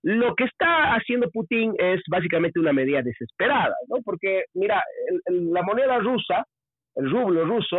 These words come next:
se ha, eh, se ha depreciado en los últimos veinte días en un sesenta por ciento. Eso quiere decir que ha perdido el sesenta por ciento de su valor. Entonces, yo, él, él presiona, él habla de la capacidad de,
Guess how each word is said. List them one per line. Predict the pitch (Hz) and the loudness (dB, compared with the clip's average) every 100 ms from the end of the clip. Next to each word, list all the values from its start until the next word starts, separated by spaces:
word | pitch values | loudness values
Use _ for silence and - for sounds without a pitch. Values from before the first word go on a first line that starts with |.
| 190 - | -2 0
se | 185 | 0
ha, | 185 190 190 - _ - | 2 2 0 -2 _ -2
eh, | 151 139 131 127 120 - _ _ _ | 0 0 0 0 -2 -6 _ _ _
se | 208 | -2
ha | 226 | 0
depreciado | 226 170 170 208 180 156 175 | 0 0 -2 0 2 2 2
en | 165 147 143 | 0 -2 -2
los | 160 208 | -2 -2
últimos | 196 170 151 123 | -2 -2 -2 0
veinte | 190 185 170 | 0 2 2
días | 175 160 | 2 2
en | 165 | 0
un | 170 | 0
sesenta | 156 - 160 143 - | -2 0 0 -2 -4
por | 131 135 | -4 0
ciento. | 226 151 - - _ _ | 2 2 -2 -12 _ _
Eso | - 190 | -2 0
quiere | 165 208 208 | 2 2 2
decir | 185 220 | 2 0
que | 190 202 | 0 -2
ha | |
perdido | - 175 175 180 | 0 2 4 4
el | |
sesenta | 165 147 170 156 | 2 0 0 -2
por | 123 143 | -2 -4
ciento | 135 160 135 | 0 0 2
de | 123 | 0
su | 131 123 | 0 0
valor. | 139 202 127 - _ _ _ | 2 2 0 -4 _ _ _
Entonces, | 180 240 247 220 170 | -2 0 2 0 0
yo, | 156 208 262 262 220 - _ _ _ | -2 2 4 2 0 -4 _ _ _
él, | 240 269 - | 0 2 2
él | 277 | 0
presiona, | 269 220 - 262 240 233 226 | 0 0 2 2 4 4 4
él | 208 | 4
habla | 202 196 185 | 4 2 4
de | 165 | 2
la | 151 | 2
capacidad | 147 - 147 165 170 175 165 | -2 -6 -4 -2 0 0 0
de, | 143 131 | 0 0